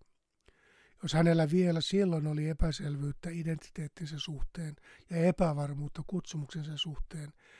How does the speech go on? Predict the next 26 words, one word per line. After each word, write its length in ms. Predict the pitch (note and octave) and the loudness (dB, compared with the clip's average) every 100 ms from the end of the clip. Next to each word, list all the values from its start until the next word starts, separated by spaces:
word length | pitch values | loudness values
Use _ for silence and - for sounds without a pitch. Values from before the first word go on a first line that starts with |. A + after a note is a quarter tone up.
| - - | -20 -4
niin 160 | E3+ D#3+ | -2 0
kasteessa 800 | G#3 G#3 - E3+ D3+ C3 F#3 F3 _ _ _ - | 0 -2 -2 -2 -2 -4 -8 -14 _ _ _ -10
hän 200 | E3+ E3 | -2 2
lopullisesti 680 | E3 - C#3+ C3+ - D3 | 4 4 4 -2 -8 -6
valitsi 400 | D3+ D3 C#3 - - | -4 -2 -4 -8 -6
tiensä. 440 | E3+ D3+ C#3+ - - _ _ _ _ _ _ _ _ _ _ _ _ - | -4 -2 -4 -8 -12 _ _ _ _ _ _ _ _ _ _ _ _ -4
Sen 240 | F#3 E3+ | 2 4
jälkeen 420 | D#3 D3 - C#3 - | 4 2 -2 -6 -2
tie 320 | D#3+ C#3 C3+ | 0 0 -2
valitsi 360 | C#3+ D3+ - | -8 -12 -10
hänet. 600 | D3+ D3 D3+ E3 - - _ _ _ _ _ _ _ _ _ _ _ | -8 -6 -6 -10 -16 -20 _ _ _ _ _ _ _ _ _ _ _
Oliko 340 | - E3+ E3 F3 | 2 4 4 4
tämä 360 | G3+ G3+ F#3 | 6 8 6
se 180 | D#3 D3 | 4 0
hetki, 400 | D#3 E3 - - | 0 -2 -4 -6
jolloin 260 | D3 C#3+ D3 | -4 -2 0
Jumala 360 | D#3 D3+ C#3+ | 0 0 -2
otti 380 | C#3+ - - E3+ | -4 -6 -4 0
ihmisen 380 | F3 D#3+ D3+ C#3+ | 0 0 -4 -4
pojan 420 | - D#3 D3 C#3+ - _ _ | -2 0 -2 -6 -12 _ _
omaksi 460 | - E3 D3+ - D3+ | -4 -2 -2 -4 -8
pojakseen, 760 | - D3 C#3+ - - F3+ F#3+ _ _ _ _ - - | -6 -6 -8 -12 -18 -20 -20 _ _ _ _ -14 -6
ikään 320 | E3+ E3+ D#3 | 0 2 2
kuin 200 | E3 E3 | 0 0
adoption 600 | F3+ E3 D3+ - G#3 F3+ | 2 2 0 -6 -10 -8
kautta? 500 | G3 G3 F3+ - | -8 -8 -10 -14